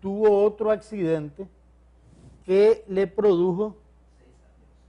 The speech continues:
hace seis años tuvo otro accidente que le produjo una lesión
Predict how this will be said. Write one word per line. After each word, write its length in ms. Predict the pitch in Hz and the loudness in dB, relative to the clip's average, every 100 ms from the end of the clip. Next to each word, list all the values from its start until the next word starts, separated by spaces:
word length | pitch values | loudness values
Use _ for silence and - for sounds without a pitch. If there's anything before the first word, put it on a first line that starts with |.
| _ | _
hace 260 | 170 165 208 | -6 -4 -2
seis 300 | 220 214 214 | 0 -2 -2
años 240 | 208 202 - | -4 -4 -6
tuvo 200 | 202 208 | -2 -2
otro 220 | 208 208 | -2 -2
accidente 640 | 196 - 208 185 185 196 | -4 -6 -2 -2 -2 -6
que 100 | 185 | -4
le 100 | 180 | -6
produjo 360 | 180 202 175 185 | -2 0 0 -2
una 180 | 185 185 | -6 -6
lesión 520 | 175 - 156 175 | -8 -6 -8 -8